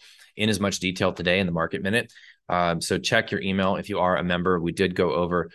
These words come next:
some important takeaways from that. And one of the most important takeaways was, uh, I actually asked a question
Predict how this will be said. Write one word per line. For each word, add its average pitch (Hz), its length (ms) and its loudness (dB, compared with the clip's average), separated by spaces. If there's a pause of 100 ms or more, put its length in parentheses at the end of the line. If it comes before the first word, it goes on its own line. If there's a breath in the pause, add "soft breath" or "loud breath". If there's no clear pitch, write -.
(140 loud breath)
some - 180 -4
important 87 420 -2
takeaways 92 460 0
from 95 240 -2
that. 85 280 0 (320 loud breath)
And 92 180 -2
one 107 160 4
of 151 60 4
the 139 60 4
most 110 220 2
important 95 340 0
takeaways 87 600 -2 (360 loud breath)
was, 90 500 2
uh, 90 560 2
I 90 140 0
actually 101 400 2
asked 98 280 0
a 95 60 0
question 95 640 0